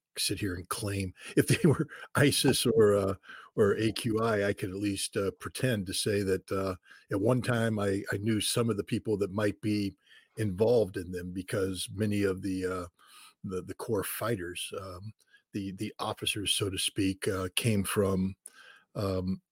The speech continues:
you know, Saddam Hussein's Special Republican Guard, uh, from the Special Security Organization, from Iraqi intelligence, uh, sort of a Ba'athist core element that, uh, had made a r-,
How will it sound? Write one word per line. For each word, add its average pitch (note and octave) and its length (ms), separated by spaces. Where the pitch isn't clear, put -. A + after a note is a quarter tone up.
you G2+ 100
know, G2 60
Saddam G#2+ 320
Hussein's F#2 460
Special - 340
Republican F#2 520
Guard, G2+ 540
uh, F2 220
from F#2 220
the F2+ 80
Special - 340
Security G2 460
Organization, G2 960
from F2+ 240
Iraqi F#2 420
intelligence, G2 840
uh, F#2 220
sort A2 240
of F#2 100
a F2+ 80
Ba'athist G#2 760
core G#2 600
element G#2 480
that, F#2 200
uh, F#2 300
had G#2 140
made G2+ 300
a F#2+ 140
r-, F#2 220